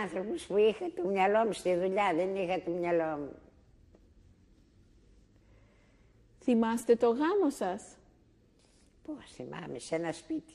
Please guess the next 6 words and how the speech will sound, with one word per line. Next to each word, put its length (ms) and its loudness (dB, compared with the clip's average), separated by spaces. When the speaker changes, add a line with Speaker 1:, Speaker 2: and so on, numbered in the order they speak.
Speaker 1:
παντρεύτηκα. 720 -8
Speaker 2:
Μπορείτε 320 0
να 100 0
μου 120 0
πείτε 320 0
λίγο 540 2